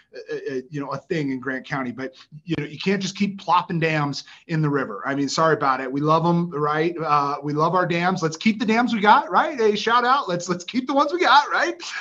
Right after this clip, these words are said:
Uh, you know, uh, and, and if you, if, I think that there's some really great information on this show about, um, some of the other clean energy, renewable res-, or, or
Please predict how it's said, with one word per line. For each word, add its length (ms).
Uh, 480
you 160
know, 300
uh, 220
and, 220
and 120
if 160
you, 140
if, 240
I 120
think 300
that 180
there's 200
some 400
really 440
great 420
information 640
on 240
this 180
show 560
about, 800
um, 340
some 260
of 140
the 160
other 460
clean 360
energy, 420
renewable 440
res-, 420
or, 340
or 40